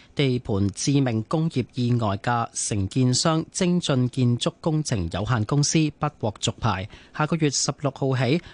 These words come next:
將會從一般建築承建商名冊除名。當日開始唔能夠進行任何工程。有關承建商正進行五項私人住宅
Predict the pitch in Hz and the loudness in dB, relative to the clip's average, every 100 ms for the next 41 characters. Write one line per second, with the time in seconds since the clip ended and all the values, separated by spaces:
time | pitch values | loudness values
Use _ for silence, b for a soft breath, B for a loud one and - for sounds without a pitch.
0 | - 214 208 147 117 - 110 87 107 160 | -4 -2 0 0 -2 0 0 -2 -2 -4
1 | - - 165 160 - 127 117 - - - | -4 0 2 2 0 0 0 -2 -4 -6
2 | 107 90 127 120 120 151 147 95 87 127 | -4 -4 -2 -2 0 0 0 -2 -2 -2
3 | 117 - 101 87 104 90 B B - 147 | -2 -2 -2 -2 -2 -4 B B -4 -4
4 | 127 120 147 143 117 131 - B 143 131 | -2 0 0 0 0 -2 -4 B 0 2
5 | 131 131 135 170 170 170 160 123 98 101 | 2 0 0 0 0 -2 -2 -2 -2 -2
6 | 113 110 85 - 151 - 113 95 B B | -2 -2 -4 0 2 2 -2 -4 B B
7 | B 104 120 147 147 104 101 127 123 160 | B -4 0 0 0 -2 -2 0 2 2
8 | 160 - 131 123 127 123 113 95 - 101 | 2 2 0 2 0 0 0 -2 -2 -2
9 | 113 - 110 110 - 165 143 92 95 120 | 0 0 0 0 0 0 0 -2 0 0
10 | 110 - | 0 0